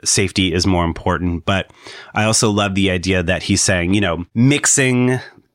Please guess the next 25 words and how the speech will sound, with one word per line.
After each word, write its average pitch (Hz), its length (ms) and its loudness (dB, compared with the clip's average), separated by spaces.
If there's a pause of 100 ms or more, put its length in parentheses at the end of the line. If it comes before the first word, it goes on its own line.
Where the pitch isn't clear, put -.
(160)
ca-, 110 160 0
the 104 140 -2
cast 104 440 -2
from 104 260 0
Jurassic 92 460 0
World 92 340 2
and 90 340 0
the 87 100 0
original 131 340 2
movies. 113 440 2 (120)
I 107 100 0
love 110 180 0
that 104 120 0
idea 98 300 0
too. 92 320 -2
I 95 60 0
think 117 180 0
I've 98 160 0
mentioned 95 380 0
it 87 60 -2
in 87 100 -4
previous 90 340 -2
Swift - 260 -4
Bites, 82 280 -4
but 95 180 -4